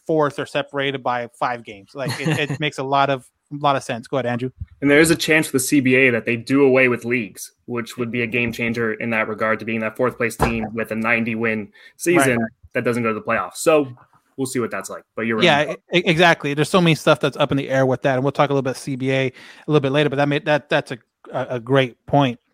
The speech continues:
Speaker 1: So obviously, um, the lockout's going on, but what is a move or a signing or anything like that, trade, that you wanna see the Angels seriously pursue once this locked out is,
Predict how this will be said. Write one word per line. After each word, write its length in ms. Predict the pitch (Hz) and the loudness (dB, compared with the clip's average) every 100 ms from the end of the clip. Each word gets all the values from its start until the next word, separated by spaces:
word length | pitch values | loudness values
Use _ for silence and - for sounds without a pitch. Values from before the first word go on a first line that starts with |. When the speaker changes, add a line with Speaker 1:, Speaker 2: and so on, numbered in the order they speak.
| _ _ _ _ _ _ _ _ _ _ _ _ - | _ _ _ _ _ _ _ _ _ _ _ _ 0
Speaker 1:
So 180 | 208 | 4
obviously, 540 | 214 214 220 - 214 202 - - - | 6 6 4 2 -2 -2 -10 -16 4
um, 320 | 165 165 151 | 8 8 6
the 100 | 147 | 4
lockout's 420 | 160 175 185 180 | 6 6 4 -2
going 260 | 180 175 160 | -2 -2 -2
on, 220 | 151 151 | -2 -2
but 180 | 151 151 | -4 -4
what 300 | 151 196 269 | 0 2 4
is 220 | 233 214 | 2 0
a 120 | 196 | 0
move 460 | 156 160 185 202 185 | 0 4 4 4 2
or 120 | 139 | -4
a 60 | 120 | -4
signing 380 | 170 170 175 | -2 0 0
or 200 | 160 143 | 0 -2
anything 420 | 139 196 208 208 185 | -2 -2 0 -2 -2
like 160 | 156 | -2
that, 220 | - 151 | 2 0
trade, 520 | - - 170 170 170 170 - - _ | 0 0 2 4 2 -2 -12 -20 _
that 120 | 156 | -4
you 240 | 151 165 233 | -2 -2 0
wanna 240 | 220 208 | 2 0
see 160 | 196 208 | 0 -4
the 180 | 180 | -4
Angels 320 | 165 175 170 - | -2 -2 -2 -4
seriously 500 | - 190 180 - 175 | -4 -4 -4 -6 -8
pursue 720 | - 147 - - 165 151 143 _ _ - | -8 -12 -8 -2 0 0 -2 _ _ -14
once 420 | 147 156 165 170 | -4 -2 -2 -4
this 260 | - 160 - | -6 -6 -6
locked 400 | 147 139 143 - - | -2 -2 -2 -8 -4
out 280 | 143 147 147 | 0 0 0
is, 220 | 143 127 | -6 -8